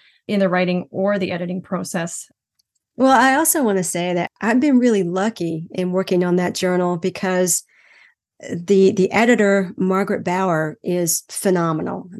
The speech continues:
Speaker 2: She is the, the consummate professional. She's got vision,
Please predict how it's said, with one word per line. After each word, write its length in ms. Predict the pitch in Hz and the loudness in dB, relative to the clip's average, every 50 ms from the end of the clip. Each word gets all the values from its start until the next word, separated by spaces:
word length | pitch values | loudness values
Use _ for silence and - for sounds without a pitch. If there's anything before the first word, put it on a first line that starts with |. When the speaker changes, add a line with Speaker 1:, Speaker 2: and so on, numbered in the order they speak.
| - | -6
Speaker 2:
She 360 | - - - - 226 220 - - | -2 0 2 4 4 4 6 6
is 220 | 196 196 185 - _ - | 6 4 4 0 _ -4
the, 160 | - 185 - _ - | -4 -4 -4 _ -16
the 120 | - - 175 | -10 -10 -8
consummate 540 | - - 220 240 262 - - 220 202 190 - | -4 -2 0 0 2 4 4 4 4 4 2
professional. 760 | - 190 - - 180 180 175 - 185 175 175 175 175 175 170 _ _ _ _ _ _ _ _ - - | -2 -2 0 2 0 2 2 0 0 0 0 0 -2 -4 -6 _ _ _ _ _ _ _ _ -8 -2
She's 300 | - - - 190 190 - | 0 4 4 4 4 4
got 280 | 175 175 - 165 160 | 0 0 -2 -2 0
vision, 720 | - 220 220 226 226 214 214 202 202 202 208 208 202 196 | 4 4 6 6 4 2 0 2 2 2 0 0 -2 -6